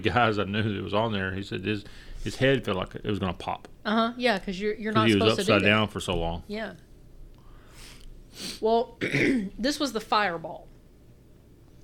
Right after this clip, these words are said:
Speaker 2: Um, this was, uh, an amusement park, um, in Crandon, Wisconsin. And it looks like, it looks like it's one of those carnivals.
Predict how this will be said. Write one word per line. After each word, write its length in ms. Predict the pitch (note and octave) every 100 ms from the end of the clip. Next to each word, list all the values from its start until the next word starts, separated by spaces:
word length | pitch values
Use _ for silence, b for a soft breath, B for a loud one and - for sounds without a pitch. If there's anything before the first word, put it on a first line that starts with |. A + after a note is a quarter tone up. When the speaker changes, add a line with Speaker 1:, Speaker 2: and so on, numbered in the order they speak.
| -
Speaker 2:
Um, 560 | G3 F#3+ F3+ E3+ E3 E3+ - -
this 200 | G#3 G#3+
was, 220 | A3+ G#3+ F#3+
uh, 280 | F#3+ F#3+ F3
an 120 | F#3
amusement 640 | F#3 A3+ C4+ B3+ G#3 -
park, 540 | B3 A#3+ A#3+ A#3 - - - B B B B B B B
um, 1700 | G#3 G#3 G#3 G#3 G#3+ G#3+ G#3+ A3 A3 G#3+ A3 A3 G#3+ G#3+ G#3+ G#3+ G#3+
in 180 | A3 G3
Crandon, 580 | - A#3 B3+ C4 C4+ A#3+
Wisconsin. 600 | A3 - A3 G#3+ F#3+ F#3+
And 140 | A3
it 100 | A#3+
looks 360 | C4+ E4+ G#4+ -
like, 520 | D4 C#4 C4 B3+ - - B B B B B B
it 120 | C4
looks 260 | C#4 F#4+ F#4+
like 160 | D#4+ C#4+
it's 180 | -
one 160 | A#3 A#3+
of 80 | A3+
those 160 | G3+
carnivals. 840 | - - G#3 F3+ D#3 - - -